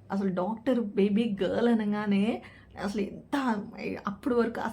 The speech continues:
సెకండ్ ముందు వరకు కూడా నేను పడిన పెయిన్, బాధ మొత్తం మర్చిపోయా. ఫస్ట్ నా థాట్‌లో వచ్చింది, "ఓకే, బేబీ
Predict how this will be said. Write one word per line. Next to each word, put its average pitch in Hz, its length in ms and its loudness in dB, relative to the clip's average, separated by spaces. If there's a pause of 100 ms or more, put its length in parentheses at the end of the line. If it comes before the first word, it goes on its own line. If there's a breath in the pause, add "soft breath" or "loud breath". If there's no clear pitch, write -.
(100)
సెకండ్ 294 420 -2
ముందు 247 340 4
వరకు 262 360 2
కూడా 254 200 2
నేను 220 240 4
పడిన 220 440 2
పెయిన్, 226 520 -4
బాధ 226 560 -2
మొత్తం 226 540 -2
మర్చిపోయా. 202 500 0 (540 loud breath)
ఫస్ట్ 247 360 0
నా 277 120 4
థాట్‌లో 233 400 0
వచ్చింది, 226 480 0 (320 loud breath)
"ఓకే, 226 220 0
బేబీ 220 460 2